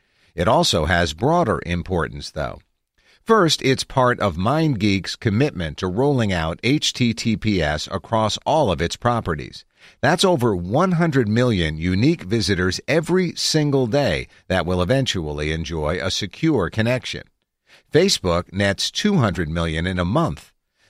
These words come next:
The only question is when, not if, that's going to happen.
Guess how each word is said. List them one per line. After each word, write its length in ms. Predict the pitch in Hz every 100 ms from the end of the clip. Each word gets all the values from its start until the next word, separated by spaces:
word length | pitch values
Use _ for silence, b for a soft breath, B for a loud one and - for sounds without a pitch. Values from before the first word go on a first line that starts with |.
| -
The 140 | 104
only 260 | 123 113 90
question 540 | - 110 - 92 82
is 200 | 85 87
when, 500 | 82 147 117 71 65 78
not 340 | 104 101 87
if, 320 | 135 80 -
that's 220 | 85 87
going 300 | - 76 76
to 80 | 78
happen. 440 | 85 110 92 -